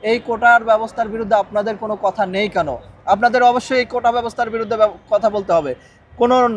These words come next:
সংরক্ষিত নারী আসন থাকতে পারবে না। নারী আসন, কো-, সংরক্ষিত নারী আসন, আহ, বাংলাদেশের নারীদের আরও পিছিয়ে দিবে। কিভাবে? আমি বিশ্লেষণ করছি, আপনি দেখেন, যখন এই, এই তিরিশ পার্সেন্ট বা একশোটা সংসদীয় আসন থাকবে,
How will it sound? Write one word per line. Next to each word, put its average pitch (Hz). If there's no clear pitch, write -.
সংরক্ষিত 240
নারী 240
আসন 226
থাকতে 226
পারবে 214
না। 139
নারী 214
আসন, 277
কো-, 214
সংরক্ষিত 233
নারী 233
আসন, 254
আহ, 180
বাংলাদেশের 214
নারীদের 233
আরও 240
পিছিয়ে 277
দিবে। 240
কিভাবে? 262
আমি 247
বিশ্লেষণ 220
করছি, 233
আপনি 214
দেখেন, 226
যখন 233
এই, 202
এই 226
তিরিশ 247
পার্সেন্ট 254
বা 233
একশোটা 254
সংসদীয় 240
আসন 240
থাকবে, 214